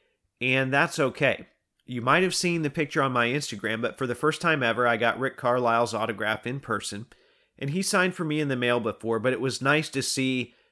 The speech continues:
a card signed firsthand. And of course, I had him sign a two thousand five Topps Total base card,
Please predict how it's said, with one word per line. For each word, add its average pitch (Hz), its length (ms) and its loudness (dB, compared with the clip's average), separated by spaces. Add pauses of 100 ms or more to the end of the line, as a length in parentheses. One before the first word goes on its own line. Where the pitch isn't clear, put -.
(140)
a 117 60 -10
card 117 300 0
signed 110 300 -4
firsthand. 143 760 -4 (540)
And 139 220 4
of 131 80 -2
course, 196 300 0
I 135 100 6
had 131 160 6
him 127 100 -2
sign 127 320 0
a 113 100 0
two 135 180 -4
thousand 117 340 0
five 113 300 -2
Topps 120 260 0
Total 107 280 -2
base 120 300 0
card, 117 440 2